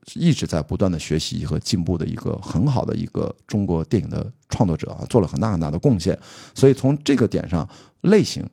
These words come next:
其实一直在进化。进入行业的导演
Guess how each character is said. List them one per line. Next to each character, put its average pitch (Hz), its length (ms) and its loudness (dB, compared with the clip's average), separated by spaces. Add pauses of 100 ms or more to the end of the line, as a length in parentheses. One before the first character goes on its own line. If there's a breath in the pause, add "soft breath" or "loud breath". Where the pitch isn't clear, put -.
(140)
其 - 220 0
实 113 320 0
一 214 160 4
直 - 200 -4
在 78 160 0
进 - 200 -2
化。 65 280 -4 (400 loud breath)
进 214 200 4
入 139 180 4
行 - 260 -2
业 165 120 6
的 151 100 4
导 - 240 2
演 107 180 0